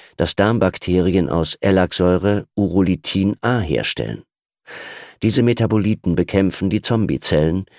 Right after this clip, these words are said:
aktivieren die Bildung der Mitochondrien und stärken die Muskelkraft. Wir wissen aber noch nicht, ob Ellagsäure beim Menschen genauso wirkt wie in Tierversuchen.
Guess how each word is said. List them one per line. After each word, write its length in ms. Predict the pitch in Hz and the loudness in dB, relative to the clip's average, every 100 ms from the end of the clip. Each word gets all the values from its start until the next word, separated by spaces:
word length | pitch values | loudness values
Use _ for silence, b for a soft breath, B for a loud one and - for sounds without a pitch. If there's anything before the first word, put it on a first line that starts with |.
| B B | B B
aktivieren 600 | - 90 - 85 95 101 95 | -8 -6 -2 0 2 2 2
die 120 | 87 | 2
Bildung 400 | 92 92 85 82 | 2 4 2 0
der 120 | 78 | 0
Mitochondrien 920 | 85 82 78 87 82 78 90 104 123 B B B B | 0 0 -2 0 0 0 0 0 -2 B B B B
und 160 | 107 | -4
stärken 360 | - 101 92 110 | 0 0 2 0
die 100 | 110 | 2
Muskelkraft. 720 | 107 - - - - - _ _ _ _ _ _ B B B B | 0 -2 -6 -8 -10 -12 _ _ _ _ _ _ B B B B
Wir 140 | 90 | 2
wissen 240 | 101 101 | 2 2
aber 180 | 92 90 | 2 4
noch 160 | 87 82 | 2 2
nicht, 300 | 101 - - | 0 -2 -2
ob 300 | 101 - - | -4 -4 -6
Ellagsäure 720 | 98 104 98 - 92 90 95 | 0 2 2 2 2 2 2
beim 180 | 87 87 | 2 2
Menschen 380 | 92 95 - 87 | 2 0 -2 0
genauso 500 | 85 87 92 92 85 | 2 2 2 2 2
wirkt 420 | 90 85 - - | 2 0 -8 -6
wie 120 | 85 | -4
in 100 | 101 | -4
Tierversuchen. 800 | - 110 - 50 - - - | -2 -2 -2 -6 -8 -10 -14